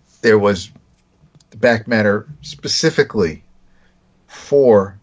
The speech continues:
this comic because Science Cat, um,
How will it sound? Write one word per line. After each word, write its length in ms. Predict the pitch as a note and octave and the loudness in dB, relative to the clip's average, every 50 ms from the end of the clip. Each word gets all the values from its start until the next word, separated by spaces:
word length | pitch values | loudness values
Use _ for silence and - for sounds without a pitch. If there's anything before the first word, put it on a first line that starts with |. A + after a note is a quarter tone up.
| _ _ _ _ _ | _ _ _ _ _
this 320 | - A2 F#2+ G#2+ G#2 G#2+ - | -12 -6 -4 -4 -4 -4 -6
comic 520 | - - G3 G3+ D#3 A#2 F#2 F#2 - _ | -4 -2 -2 -2 0 -2 -4 -6 -6 _
because 720 | - F#2+ F#2 - - A2 G#2+ G2+ F#2+ F2+ - - - - _ | -10 -10 -10 -6 0 0 2 2 0 -2 -6 -12 -14 -16 _
Science 560 | - - - - C3 C#3+ E3+ E3+ - A2+ - | -10 -6 -2 0 0 0 0 0 -2 -4 -8
Cat, 440 | - - - F#2+ E2+ E2+ F#2 - - _ _ _ _ - - - - - _ _ _ _ | -8 -2 -2 0 0 0 -4 -6 -10 _ _ _ _ -20 -20 -20 -20 -20 _ _ _ _
um, 580 | - F#2+ G2 F#2+ F#2+ G2 G2 F#2+ F#2+ F#2+ G#2 | -2 0 0 2 2 2 0 0 -2 -4 -8